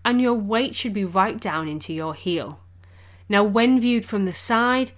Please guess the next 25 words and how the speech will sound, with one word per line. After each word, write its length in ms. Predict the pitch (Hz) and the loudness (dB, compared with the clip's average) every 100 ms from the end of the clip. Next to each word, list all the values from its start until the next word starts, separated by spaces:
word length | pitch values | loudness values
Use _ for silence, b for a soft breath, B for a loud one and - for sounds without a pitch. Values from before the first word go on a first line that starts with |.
| b b - | b b -6
the 120 | 220 | -4
whole 420 | - 220 226 277 | -4 0 0 2
leg 260 | 262 175 - | 0 -2 -4
should 240 | - 170 | -8 -4
lie 240 | 165 160 | 0 0
flat 480 | 147 - 208 220 226 - | -2 -4 0 0 -2 -8
and 160 | 247 | -6
relaxed 500 | 240 190 151 - - | -2 -2 -2 -6 -12
against 420 | 185 175 180 170 - | -10 -6 -6 -6 -6
your 140 | 170 | -6
horse's 500 | 160 208 220 - 226 | -4 -6 -4 -6 -8
sides 540 | - 165 - 156 - B B B | -2 0 0 -2 -8 B B B
with 120 | - 233 | -2 2
your 200 | 247 247 | 4 4
knees 400 | 247 262 277 302 | 4 2 2 0
and 120 | 285 | -4
toes 380 | - 156 156 151 | -4 -6 -6 -10
pointing 480 | - 156 147 156 156 | -10 -10 -8 -12 -12
forwards. 760 | - 185 175 151 135 - - - - - - b b b b b | -4 -2 -2 -6 -12 -16 -18 -20 -20 -20 -20 b b b b b
Now 160 | 240 247 | 0 2
to 140 | 262 | 0
achieve 380 | 240 - 294 302 | -4 0 2 2
that 180 | 294 285 | 2 0
position 420 | 240 233 - 214 | -2 -2 -4 -6
consistently, 1040 | - 190 - - 302 - 185 143 147 143 | -6 -8 -6 -6 -6 -6 -8 -6 -8 -10